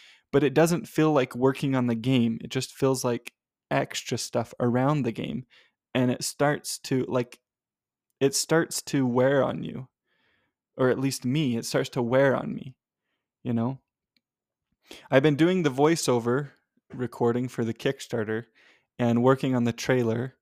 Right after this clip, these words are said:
and I'm hoping to have a draft for the trailer ready by today, actually, um, by the end of today.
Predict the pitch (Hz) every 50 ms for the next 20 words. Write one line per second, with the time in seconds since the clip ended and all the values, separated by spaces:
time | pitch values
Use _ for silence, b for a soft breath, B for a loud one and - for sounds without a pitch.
0 | _ b b b b b b b _ _ - 123 120 117 117 113 113 113 135 131
1 | - - 131 120 117 - - 123 110 117 117 113 113 113 107 - 120 _ _ _
2 | _ _ _ _ - 131 120 107 104 127 127 127 127 127 - - - - 127 117
3 | 120 120 - - - 120 120 117 117 113 113 110 - - 123 123 117 113 110 110
4 | 101 104 113 107 104 104 _ _ - - 123 113 113 113 104 101 98 95 101 -
5 | - - 131 113 107 113 113 _ _ _ _ - 151 127 117 107 104 117 117 -
6 | _ _ _ _ - 131 123 117 117 117 113 110 113 104 - - - - 117 113
7 | 117 117